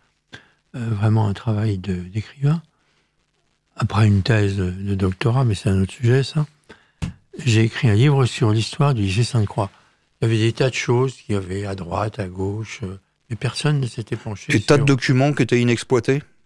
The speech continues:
Speaker 1: Oui, alors j'en ai, j'ai trouvé des archives d'une très grande richesse. J'ai trouvé, euh, des rédactions, par exemple, d'Antoine de Saint-Exupéry.
Speaker 2: Ah, alors ça,
Speaker 1: J'ai
Speaker 2: ouais.
Speaker 1: trouvé des lettres d'Olivier de Kersauzon. J'ai trouvé tout un ensemble de,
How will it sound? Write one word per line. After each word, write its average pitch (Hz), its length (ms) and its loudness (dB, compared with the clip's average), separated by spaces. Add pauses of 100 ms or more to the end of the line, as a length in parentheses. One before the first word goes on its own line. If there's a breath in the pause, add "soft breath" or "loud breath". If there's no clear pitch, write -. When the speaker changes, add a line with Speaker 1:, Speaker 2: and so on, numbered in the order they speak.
Speaker 1:
Oui, 123 260 2
alors 90 260 -2
j'en 92 120 -4
ai, 87 120 -4
j'ai 101 140 0
trouvé 107 280 2
des 98 200 2
archives 107 440 0
d'une 98 100 -6
très 113 220 -4
grande 101 200 -4
richesse. 139 540 -6 (800)
J'ai 113 80 2
trouvé, 107 460 2
euh, 101 240 -6 (560)
des 104 100 4
rédactions, 107 600 2
par 104 160 0
exemple, 104 320 0
d'Antoine 107 340 0
de 104 100 -2
Saint-Exupéry. 101 680 -2
Speaker 2:
Ah, 104 340 4
alors 95 240 -6
ça, 107 300 2
Speaker 1:
J'ai - 60 2
Speaker 2:
ouais. 92 100 -2
Speaker 1:
trouvé 117 240 2
des 117 140 2
lettres 117 380 -2
d'Olivier 104 440 -4
de - 60 -8
Kersauzon. 156 800 0
J'ai 113 160 -4
trouvé 107 560 -4 (480)
tout 127 200 -6
un 127 120 4
ensemble 120 640 0
de, 101 320 -4